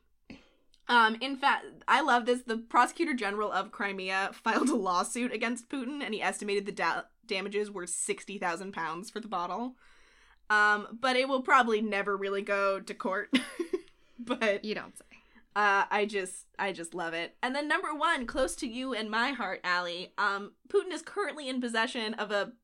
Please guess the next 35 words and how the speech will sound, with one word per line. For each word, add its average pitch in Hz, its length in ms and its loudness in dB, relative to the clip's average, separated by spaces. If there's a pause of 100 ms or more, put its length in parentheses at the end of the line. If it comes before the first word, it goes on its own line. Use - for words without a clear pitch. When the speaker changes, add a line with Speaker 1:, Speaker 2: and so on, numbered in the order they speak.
Speaker 1:
Patriot 214 420 -2
Super 240 220 -6
Bowl 185 220 -2
ring 180 260 -6
from 214 160 -8
Robert 180 320 -2
Kraft 220 440 -2
that 202 120 -8
he 190 120 -12
stole. - 460 -10 (520)
Speaker 2:
Thank 311 380 4
God. 180 400 4 (100)
Speaker 1:
<laughs> - 1700 2
Speaker 2:
There's 302 320 0
just 330 240 -6
so 247 180 2
much 240 300 0
to 208 120 -6
that 190 380 4
sentence. - 640 -10 (160)
Speaker 1:
I 294 160 6
know, 294 340 6
I 247 140 4
know. 214 360 4
Let 262 160 2
me 359 120 0
tell 392 180 0
you 339 120 4
the 254 100 -4
story. 180 680 -2 (100)
Uh, 226 320 4 (260)
in 330 160 0
two 349 120 -2
thousand 381 260 0
five, 185 480 0